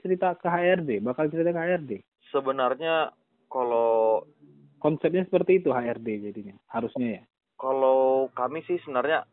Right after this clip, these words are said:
Speaker 2: eh, beda-beda ya. Kalau ke, di kantor pertama itu H R D itu open banget. Jadi kayak kalau misalnya kau ada
Speaker 1: Hmm.
Speaker 2: masalah, mau ada cerita, ya udah ceritakan aja gitu. Ya, tapi kami di sini cuman wadah cerita aja, kami nggak nyari solusi yang banyak.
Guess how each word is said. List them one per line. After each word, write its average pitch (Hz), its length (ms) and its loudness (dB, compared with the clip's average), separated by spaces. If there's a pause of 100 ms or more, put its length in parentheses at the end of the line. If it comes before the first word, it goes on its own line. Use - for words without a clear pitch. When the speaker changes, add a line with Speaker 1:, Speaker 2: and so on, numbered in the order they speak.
(120)
Speaker 2:
eh, 104 800 0 (720)
beda-beda 123 400 0
ya. 98 240 -2
Kalau 107 240 0
ke, 123 80 -10
di 123 80 -10
kantor 123 320 -2
pertama 127 400 -2
itu 185 160 -2 (480)
H 123 160 2
R 123 80 -6
D 123 80 -2
itu 131 160 2
open 127 240 2
banget. 113 320 2
Jadi 110 160 -6
kayak 113 240 0
kalau 92 160 -12
misalnya 95 320 -10
kau 101 160 -2
ada 101 160 -2
Speaker 1:
Hmm. 120 80 -4
Speaker 2:
masalah, 101 320 -4
mau 107 240 0
ada 104 160 -4
cerita, 107 480 -2
ya 95 80 -6
udah 113 80 -8
ceritakan 92 560 -12
aja 92 160 -18
gitu. 87 160 -20 (680)
Ya, 90 80 -4
tapi 143 320 -6
kami 107 320 -4
di 101 80 -14
sini 117 240 -12
cuman 107 400 -6
wadah 104 320 -2
cerita 107 320 -4
aja, 113 240 -2
kami 113 320 -6
nggak 95 160 -10
nyari 92 240 -14 (400)
solusi 98 480 -10
yang 98 160 -6
banyak. 101 320 -6